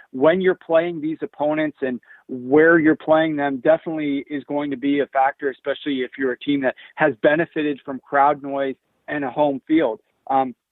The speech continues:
the other thing, as we mentioned, is the decreased ability to get in the practice reps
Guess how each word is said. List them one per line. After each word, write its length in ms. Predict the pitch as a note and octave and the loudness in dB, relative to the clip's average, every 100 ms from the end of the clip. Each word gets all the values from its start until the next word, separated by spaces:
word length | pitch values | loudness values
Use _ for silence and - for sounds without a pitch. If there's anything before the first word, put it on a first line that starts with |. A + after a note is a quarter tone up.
| _ _ _ _ _ | _ _ _ _ _
the 140 | C#3+ D#3 | 0 2
other 200 | D#3+ E3+ | 4 0
thing, 200 | E3+ D#3 | -2 -4
as 80 | C#3+ | -2
we 120 | D3+ | -2
mentioned, 440 | C#3 D3 - D3 | 0 -4 -6 -4
is 220 | C#3 C#3 B2 - - - | -2 -2 -4 -12 -20 -6
the 300 | C3 C#3+ C3+ | 0 2 2
decreased 640 | A#2+ C#3+ - D#3+ D3+ - | 2 -2 2 4 4 2
ability 540 | B2+ B2 C3 C#3 C#3 C3 | -4 2 4 4 2 0
to 80 | C#3 | -4
get 240 | B2 C3+ C3+ | 0 2 2
in 140 | C#3 | 0
the 80 | B2 | -4
practice 500 | - C3+ C#3 - D#3 | 2 2 2 -2 -6
reps 320 | E3+ D#3+ D#3+ | 0 2 2